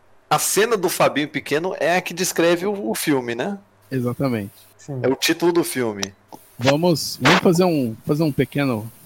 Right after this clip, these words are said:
Speaker 2: preâmbulo aqui do filme. Que filme nós estamos falando, né?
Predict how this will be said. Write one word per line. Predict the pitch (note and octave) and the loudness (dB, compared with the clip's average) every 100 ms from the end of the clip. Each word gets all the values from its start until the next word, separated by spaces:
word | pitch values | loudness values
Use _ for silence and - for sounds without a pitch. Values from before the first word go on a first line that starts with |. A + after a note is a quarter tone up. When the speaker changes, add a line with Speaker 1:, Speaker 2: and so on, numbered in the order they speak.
| - | -6
Speaker 2:
preâmbulo | A#2 C3 A#2+ A2 | -2 0 0 -2
aqui | - | -4
do | A2+ | -8
filme. | - C#3+ A#2+ A#2+ - | -2 -2 -2 -12 -18
Que | - | -12
filme | A#2+ D3+ C3 | -2 0 0
nós | B2 | -2
estamos | B2 A#2+ | -2 -4
falando, | - A#2 C#3 C3+ | 0 0 2 0
né? | C3+ | -2